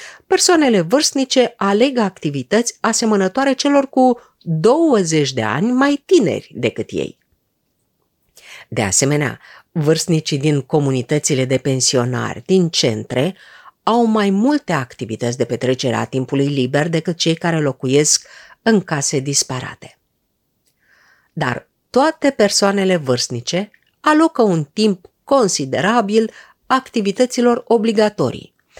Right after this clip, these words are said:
de întreținerea casei și a gospodăriei, efectuarea cumpărăturilor și îngrijirea personală. Pe măsură ce se accentuează declinul stării de sănătate, ei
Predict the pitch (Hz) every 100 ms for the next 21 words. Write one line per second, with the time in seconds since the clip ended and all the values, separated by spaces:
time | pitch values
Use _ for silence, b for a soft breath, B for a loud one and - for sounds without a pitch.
0 | b b b - 349 247 220 180 - 190
1 | 165 151 127 - - 214 226 - 139 -
2 | 135 135 - - 110 - - 202 208 165
3 | 147 b b b - 285 - 208 180 -
4 | 143 123 90 82 - 240 233 196 170 170
5 | - 269 - _ 220 220 175 165 180 202
6 | 180 165 135 - 113 107 87 - _ _
7 | _ _ _ _ b b b b b b
8 | b b b b b b _ _ - 254
9 | 254 339 320 302 262 240 226 202 - 202
10 | 175 180 214 220 - 82 120 127 160 180
11 | 160 123 - - 127 123 127 151 151 135
12 | - 131 120 - 165 208 - 247 269 285
13 | 285 285